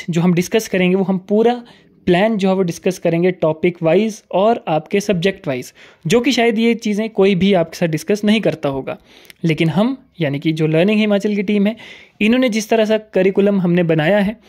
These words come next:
वो सारा हम आपके साथ डिस्कस करेंगे। इसी तरह से जो है वो आपको हम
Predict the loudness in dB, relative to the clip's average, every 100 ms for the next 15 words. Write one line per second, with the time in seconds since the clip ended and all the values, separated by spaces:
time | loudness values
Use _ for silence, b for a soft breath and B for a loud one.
0 | B _ -2 0 0 2 2 0 -2 -2
1 | -4 -2 -2 -2 -4 -4 -2 -2 0 0
2 | -2 -2 0 2 0 0 -2 -2 0 0
3 | -2 -2 -2 -2